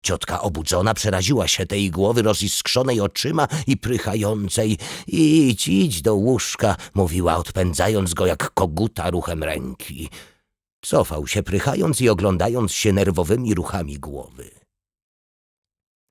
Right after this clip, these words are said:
W drugim pokoju leżał Dodo. Dodo nie umiał spać. Ośrodek snu w jego chorym mózgu nie funkcjonował prawidłowo. Kręcił się, tarzał w pościeli, przewracał się z boku na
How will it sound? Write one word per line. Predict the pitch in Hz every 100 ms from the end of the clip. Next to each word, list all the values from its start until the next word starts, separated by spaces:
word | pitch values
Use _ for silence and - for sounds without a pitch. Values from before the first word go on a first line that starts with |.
| _ _ -
W | 73
drugim | 85 101 76 76
pokoju | 78 87 92 95 92
leżał | 82 71 73
Dodo. | 65 67 - - - - _ _ _ _ _ _ - - -
Dodo | - 165 131 143 139
nie | 123 120
umiał | 143 131 73 73
spać. | - - - 80 - - - - - _ _ - -
Ośrodek | 104 113 151 143 - -
snu | - - 110 165 214
w | 90
jego | 92 95 92 - -
chorym | - - 180 156 120 101
mózgu | 113 151 131 131 135
nie | 123
funkcjonował | 110 110 92 - 90 117 101 95
prawidłowo. | - 87 80 76 85 110 - 71 73 - -
Kręcił | - 85 92 71 69 - 76 78
się, | - 90
tarzał | 82 104 110
w | 90
pościeli, | 101 - - 143 117
przewracał | - 104 - - 131
się | 127
z | 90 85
boku | 95 120 - - 120
na | 90 73